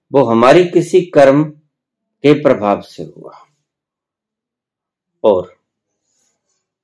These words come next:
कर्म भोग कर ही टूटते हैं।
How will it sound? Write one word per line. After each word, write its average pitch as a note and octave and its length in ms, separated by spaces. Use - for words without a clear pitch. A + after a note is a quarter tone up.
कर्म C3 280
भोग C3 520
कर C#3 240
ही B2+ 180
टूटते C#3 400
हैं। - 240